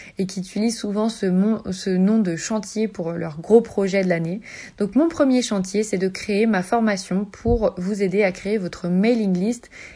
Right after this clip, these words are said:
et une stratégie efficace de newsletter. Donc la mailing list, c'est quelque chose qui est très, très important pour un entrepreneur. C'est quelque chose qui est très important pour avoir une base de prospects solide et pour créer un lien de confiance avec son audience. Et donc c'est pour ça que je veux m'intéresser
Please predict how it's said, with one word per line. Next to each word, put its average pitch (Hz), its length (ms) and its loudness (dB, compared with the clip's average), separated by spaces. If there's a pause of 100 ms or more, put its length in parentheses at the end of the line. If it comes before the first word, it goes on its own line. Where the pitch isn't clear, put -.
(180)
et 247 220 4
une 202 100 2
stratégie 202 640 -2
efficace 202 560 -2
de 190 220 0
newsletter. 196 640 0 (600)
Donc 185 120 -2
la 214 140 8
mailing 220 340 4
list, 208 200 -4
c'est 190 60 -2
quelque 180 220 -6
chose 185 200 -8
qui - 120 -8
est 165 80 -8
très, - 240 0
très 233 240 -4
important 185 380 -4
pour 170 180 -8
un 170 100 -4
entrepreneur. 190 800 -2 (300)
C'est - 160 -8
quelque 190 240 -2
chose 202 200 -4
qui 202 120 -2
est 185 80 -4
très 226 260 -4
important 208 400 -2
pour 196 140 -4
avoir 190 220 2
une 170 180 0
base 208 240 4
de 180 100 -2
prospects 226 500 -2
solide 202 380 -2
et 175 60 -2
pour 175 180 -8
créer - 260 -2
un 180 160 0
lien 196 180 2
de 220 40 2
confiance 202 460 -6
avec 170 160 -6
son 170 120 -8
audience. 190 500 -2 (420)
Et 214 80 4
donc 233 240 2
c'est - 140 -2
pour 180 180 -4
ça 226 180 2
que 233 140 -6
je 185 120 -4
veux 196 200 0
m'intéresser 185 640 -2